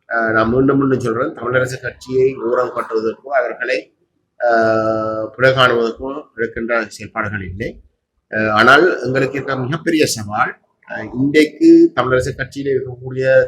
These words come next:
தலைமைத்துவம் கடந்த காலங்களில் இருந்த தலைமைத்துவத்தை போன்று செயல்படுவது, அஹ், ஒரு கடும் சவால் தான். அஹ், ஏனென்றால் எவரும் சொல்ல முடியாது, தமிழரசு கட்சி, அஹ், ஒரு உள்ளக விசாரணையை விரும்பி,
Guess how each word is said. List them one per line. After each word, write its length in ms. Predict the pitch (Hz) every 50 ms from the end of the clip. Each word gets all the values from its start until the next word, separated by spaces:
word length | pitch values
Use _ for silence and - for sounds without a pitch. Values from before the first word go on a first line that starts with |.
| -
தலைமைத்துவம் 760 | 110 107 107 117 123 120 120 113 - - 123 117 - - - _ _ _ _ _ _ _ _ -
கடந்த 320 | 123 143 165 185 190 190
காலங்களில் 680 | 170 170 160 151 151 151 143 147 147 147 147 147 139 131
இருந்த 300 | 123 131 131 131 131 135 139 139 135 131 - - - _
தலைமைத்துவத்தை 640 | - 107 113 123 123 123 123 123 123 - - 127 117 - _ _ -
போன்று 500 | 139 151 175 190 196 190 180 185 185 165
செயல்படுவது, 680 | - - 135 123 120 120 120 110 104 98 98 101 127 185 196 190 - - _ _ _ _ _ _ -
அஹ், 340 | 123 123 120 117 117 117 117 -
ஒரு 300 | 120 123 135 147 151 143 -
கடும் 200 | 131 123 127 127
சவால் 340 | - 123 117 117 117 113 101
தான். 200 | 101 92 90 - - - - - _ _ -
அஹ், 200 | 107 104 104 104
ஏனென்றால் 540 | 104 104 104 104 135 165 190 185 175 - -
எவரும் 300 | - 120 131 185 202 196
சொல்ல 240 | - 175 165 147 135
முடியாது, 440 | 120 113 110 110 107 110 117 - -
தமிழரசு 360 | - 131 123 127 123 113 120 110
கட்சி, 300 | 110 104 107 - 143 381 359 - _ _ _ _ _ _ _ _ _ -
அஹ், 260 | 135 127 127 123 120 123
ஒரு 140 | 131 151
உள்ளக 260 | 147 135 139 156 156 151
விசாரணையை 680 | 139 135 143 131 127 123 120 127 131 131 135 139 131
விரும்பி, 400 | 113 123 147 143 147 139 147 156